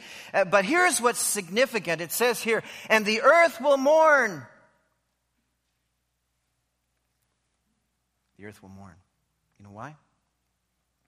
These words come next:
Because there'll be all kinds of people who realize this is it. There's no more opportunities. We missed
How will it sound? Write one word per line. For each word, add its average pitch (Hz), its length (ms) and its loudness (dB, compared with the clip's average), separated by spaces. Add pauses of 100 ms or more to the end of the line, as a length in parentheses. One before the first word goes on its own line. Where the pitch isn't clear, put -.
(600)
Because 110 240 -20
there'll 104 140 -20
be 104 40 -18
all 110 120 -14
kinds 131 260 -18
of 110 80 -20
people 110 300 -20
who 101 80 -20
realize 101 680 -20 (2250)
this 98 200 -20
is 95 100 -20
it. 117 180 -18 (1400)
There's 101 160 -20
no 139 160 -10
more 139 220 -8
opportunities. 131 720 -12
We 120 140 -16
missed 147 600 -12